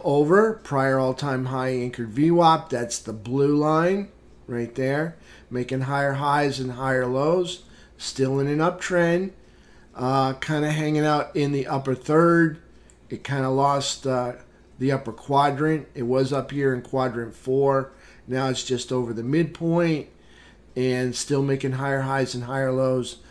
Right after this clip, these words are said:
up over the all-time high anchored V wap. That's still bullish right there. <sighs>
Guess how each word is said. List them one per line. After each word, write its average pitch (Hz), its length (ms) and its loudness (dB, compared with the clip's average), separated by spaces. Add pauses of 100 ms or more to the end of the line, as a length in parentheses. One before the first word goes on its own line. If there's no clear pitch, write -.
(300)
up 123 200 -6
over 127 200 2
the 127 140 2
all-time 123 500 -2
high 127 200 -6
anchored 113 280 -6
V 127 180 -2
wap. 131 380 0 (460)
That's 120 180 -6
still 170 280 2
bullish 151 720 2 (160)
right 120 260 -6
there. 107 300 -8 (2000)
<sighs> 135 560 -6